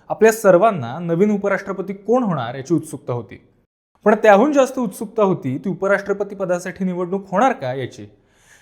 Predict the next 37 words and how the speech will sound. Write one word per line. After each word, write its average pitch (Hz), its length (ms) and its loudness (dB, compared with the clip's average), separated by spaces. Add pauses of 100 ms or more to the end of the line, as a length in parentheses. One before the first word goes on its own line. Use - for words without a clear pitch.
(120)
सत्ताधारी 262 540 6
एनडीए 202 420 2
आणि 147 200 -6
विरोधी 190 360 4
एनडीए 190 220 0
आघाडी 147 420 2 (340)
दोघांनीही 208 640 6
उपराष्ट्रपती 196 600 -2
पदासाठी 160 500 -2
उमेदवार 196 460 0
जाहीर 160 240 -4
करत 135 300 -8
आपली 160 160 -4
उत्सुकता 165 560 -4 (120)
अजूनच 175 340 2
वाढवली 127 360 2
आहे. - 200 -20 (640)
एनडीए 208 320 8
तर्फे 196 280 2
भाजपने 185 420 -4
महाराष्ट्राचे 190 640 0
राज्यपाल 139 480 -2
सीपी 233 420 -4
राधाकृष्णन 165 580 0 (340)
यांना 165 200 4
उमेदवारी 220 420 4
जाहीर 196 260 0
केली 202 260 -6
आहे, 208 100 -6 (380)
तर 202 80 8
विरोधी 196 400 6
एनडीए 220 220 2
आघाडीने 175 600 2
सुप्रीम 202 400 0
कोर्टाचे 190 420 0
माजी 170 420 -2
न्यायमूर्ती 143 560 -4